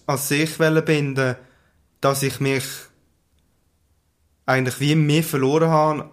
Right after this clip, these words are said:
als etwas anderes. Also ich habe mich mit, dann mit gar niemandem mehr verbunden, nur noch die Person ist dann wichtig gewesen. Und schlussendlich, um das dann auch,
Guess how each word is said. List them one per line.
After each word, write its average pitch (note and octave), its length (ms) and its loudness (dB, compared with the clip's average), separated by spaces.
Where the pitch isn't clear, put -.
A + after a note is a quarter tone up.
als - 420 -2
etwas C3 300 -4
anderes. B2 260 -2
Also B2 120 -2
ich B2+ 80 -6
habe C3+ 120 -2
mich C3+ 200 -8
mit, C#3 220 -10
dann C3+ 140 -2
mit C3 180 -6
gar C#3 160 2
niemandem D#3 380 -2
mehr D3+ 120 -4
verbunden, D3 520 -4
nur C#3 200 -2
noch D3 300 -4
die C#3 80 -2
Person C#3 460 0
ist D#3+ 160 -4
dann D#3 120 0
wichtig D#3 360 -4
gewesen. D#3+ 260 -4
Und D#3 420 4
schlussendlich, D#3+ 1080 2
um C3+ 520 4
das D#3 380 2
dann D3+ 420 2
auch, B2 480 0